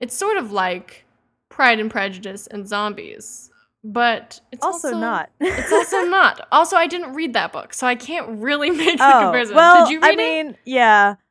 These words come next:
Speaker 2: I read it, and I, I read the, the comic version. I didn't
Speaker 1: Mm-hmm.
Speaker 2: see the movie. I haven't seen the movie yet,
Speaker 1: There's a
Speaker 2: but, um,
Speaker 1: movie?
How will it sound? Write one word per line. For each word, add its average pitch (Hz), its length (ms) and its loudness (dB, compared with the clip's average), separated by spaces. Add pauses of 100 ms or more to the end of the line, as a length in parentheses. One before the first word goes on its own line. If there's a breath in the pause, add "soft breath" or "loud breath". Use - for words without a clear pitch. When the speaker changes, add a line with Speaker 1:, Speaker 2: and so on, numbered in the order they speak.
(140)
Speaker 2:
I 285 180 4
read 277 220 2
it, 330 240 6
and 262 120 0
I, 262 380 -2
I 240 540 -2
read 226 300 -6
the, 208 300 -4
the 202 60 -10
comic 214 640 -8 (160)
version. 294 720 -10 (480)
I 226 40 -4
didn't 339 160 -4
Speaker 1:
Mm-hmm. 202 80 -8
Speaker 2:
see 311 120 -6
the 269 80 -10
movie. 208 380 -4
I 185 60 -6
haven't 208 240 -8
seen 208 120 -12
the 196 60 -10
movie 180 240 -10
yet, 165 220 -10
Speaker 1:
There's 339 220 -8
a 392 60 -4
Speaker 2:
but, 349 200 -2
um, 381 340 0
Speaker 1:
movie? 381 440 -8